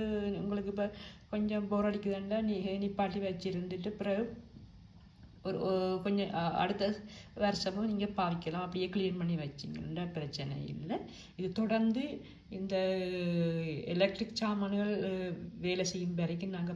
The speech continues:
பாவிக்கலாம். அடுத்தது இங்க பாருங்க, இதுல வந்து மூன்று, அ, ஸ்ட்-, அ, விதம், மூன்று சைஸ்ல ஸ்டாண்ட் இருக்குது. இங்க பாருங்க, இந்த இதுக்குள்ள ஒரு பெட்டி இருக்கு பாருங்க. இந்த வெட்டு தெரியுது உங்களுக்கு, தெரியல. இங்க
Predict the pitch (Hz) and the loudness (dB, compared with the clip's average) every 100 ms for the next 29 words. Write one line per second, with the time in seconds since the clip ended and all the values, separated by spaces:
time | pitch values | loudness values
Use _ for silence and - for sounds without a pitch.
0 | - 143 135 131 120 - 165 - - - | -4 -4 -4 -6 -8 -8 -8 -10 -16 -18
1 | - - - 214 233 294 285 269 269 262 | -16 -16 -4 0 2 2 2 2 -2 0
2 | 220 214 214 262 - 220 240 233 226 226 | 2 2 6 6 6 6 2 2 0 0
3 | 294 - - - - - - - - - | 0 -2 -8 -12 -18 -20 -20 -20 -20 -20
4 | - 226 277 285 269 - - 202 202 196 | -8 4 8 8 6 -2 0 2 4 4
5 | 190 185 175 - - 147 170 170 196 190 | 2 2 0 -2 -4 0 2 4 6 4
6 | 170 151 170 226 262 254 254 - 214 190 | 4 -4 -2 2 2 2 -2 0 2 2
7 | 190 202 220 - 202 180 160 147 - 135 | 2 -2 -4 0 2 4 2 0 -6 -6
8 | - - - - - 214 196 196 175 170 | -6 -8 -14 -18 -12 -6 0 0 2 0
9 | 180 196 196 196 202 208 196 180 220 220 | -2 -4 -4 -4 -2 -2 0 0 0 0
10 | 240 196 170 147 143 135 135 143 - - | 0 -2 -2 -4 -2 -2 -4 -6 -8 -12
11 | - - - - - - - - - 220 | -16 -20 -20 -20 -20 -20 -18 -18 -12 -4
12 | 220 208 220 - - - 247 208 196 202 | 0 0 -2 -8 -18 -16 -8 -6 -4 -4
13 | - 208 208 202 202 190 180 196 190 190 | 0 0 2 0 0 -2 0 0 2 2
14 | 196 220 233 | 2 0 -2